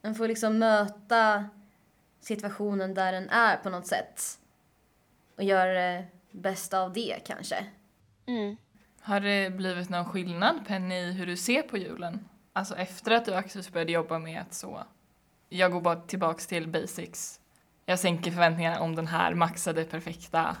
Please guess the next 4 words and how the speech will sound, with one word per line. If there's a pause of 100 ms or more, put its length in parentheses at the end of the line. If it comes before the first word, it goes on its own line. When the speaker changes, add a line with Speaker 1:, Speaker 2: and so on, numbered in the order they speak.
(100)
Speaker 3:
julen. (600)
Speaker 2:
Ehm, (200)
ja. (420)
Fallet